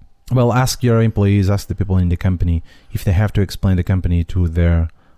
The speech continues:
grandmother or grandfather or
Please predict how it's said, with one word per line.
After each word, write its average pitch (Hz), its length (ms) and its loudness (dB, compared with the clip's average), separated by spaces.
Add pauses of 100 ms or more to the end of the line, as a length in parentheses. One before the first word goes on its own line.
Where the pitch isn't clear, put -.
grandmother 85 800 2 (140)
or 85 140 -2
grandfather 82 600 0 (100)
or 82 500 -2